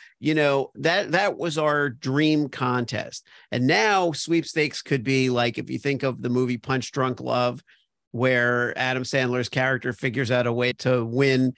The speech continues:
you know, th-, thousands of, win a trip, something, it's a trip to Hawaii, and it has something to do with,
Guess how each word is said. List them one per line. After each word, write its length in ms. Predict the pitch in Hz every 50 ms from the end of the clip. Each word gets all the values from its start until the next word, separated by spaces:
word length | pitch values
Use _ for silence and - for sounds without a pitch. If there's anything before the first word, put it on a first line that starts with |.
| - _ _ _
you 300 | - 110 113 123 127 143
know, 460 | 135 123 120 117 117 117 117 120 - - _ _ -
th-, 140 | - - -
thousands 600 | - - - 143 135 135 139 143 127 123 139 123 104
of, 220 | 127 117 98 - -
win 280 | - 147 135 160 160 151
a 60 | 139
trip, 480 | - - - - 147 147 147 147 - - 87 _ _ _ _ _ _ _ _ _ _ _ _ _ _ _ _ _ _ - -
something, 440 | - - - 170 165 165 180 170 156
it's 180 | 117 117 -
a 100 | 156 131
trip 320 | 135 - - - 196 196 -
to 120 | - 180
Hawaii, 720 | 151 147 151 147 143 139 135 139 139 139 143 143 139 135 135 - - _ -
and 120 | - 127
it 80 | 135 127
has 160 | 131 127 123
something 260 | - 147 147 151 147
to 100 | 143 135
do 280 | 123 104 123 123 123 120
with, 260 | 117 117 117 110 -